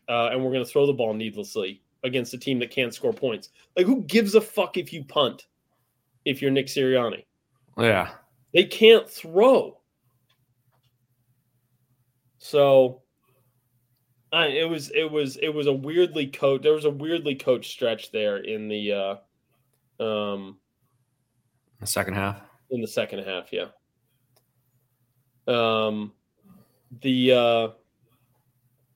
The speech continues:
Speaker 1: anyways. Um,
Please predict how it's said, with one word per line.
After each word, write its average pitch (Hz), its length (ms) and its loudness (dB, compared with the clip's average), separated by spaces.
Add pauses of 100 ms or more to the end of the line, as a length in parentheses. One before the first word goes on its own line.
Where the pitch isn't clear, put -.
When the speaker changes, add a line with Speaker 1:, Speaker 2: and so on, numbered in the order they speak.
(760)
Speaker 1:
anyways. 90 560 -10 (1500)
Um, 135 720 4